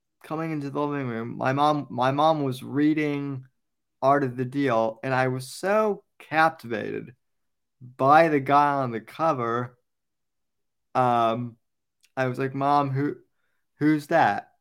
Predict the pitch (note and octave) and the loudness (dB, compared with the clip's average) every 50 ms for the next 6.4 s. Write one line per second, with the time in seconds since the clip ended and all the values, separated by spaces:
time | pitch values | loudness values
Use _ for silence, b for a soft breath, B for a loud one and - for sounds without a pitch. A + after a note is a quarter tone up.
0 | _ _ - C3 - - C3+ C3+ C3+ C3+ C3 C3 C3 B2+ B2+ B2 - - - _ | _ _ -20 -16 -12 -8 -4 -2 0 0 0 0 0 -2 -4 -6 -8 -14 -20 _
1 | _ - C3+ C#3 D3+ D3 C3+ - - D#3 D3+ D3 C#3+ C#3 C3 B2+ B2+ - - D#3+ | _ 2 4 4 4 4 0 -4 -2 0 0 2 2 0 -2 -4 -6 -6 -4 -2
2 | D#3 D3 C#3+ C#3+ C3+ C3 - _ C#3 C#3 C3 B2+ A#2+ A2 A2+ C3 C#3+ D3+ D3+ D3 | 0 0 0 -2 -6 -10 -10 _ -6 -6 -4 -4 -6 -6 -4 -4 -2 -2 -2 -2
3 | C#3+ C3 C3 - - B2 A#2+ A#2+ - - _ _ _ _ _ - B2+ B2+ B2 A#2 | -4 -6 -6 -4 -4 -2 -2 -4 -6 -10 _ _ _ _ _ -16 -12 -6 -2 0
4 | A2+ A#2 A2+ A2+ A2 - B2 B2 A#2+ A#2+ B2 C3+ D3 D#3 D#3 C#3 B2 B2+ B2 B2+ | 2 2 2 0 -2 -4 -6 -6 -6 -6 -4 -4 -4 -2 0 0 0 0 -2 -4
5 | - _ _ _ _ _ _ _ _ _ _ _ _ _ _ _ _ _ _ - | -10 _ _ _ _ _ _ _ _ _ _ _ _ _ _ _ _ _ _ -6
6 | B2+ C3 C#3 C3 B2+ D3 C#3 | -4 -2 -2 -2 -2 -2 -4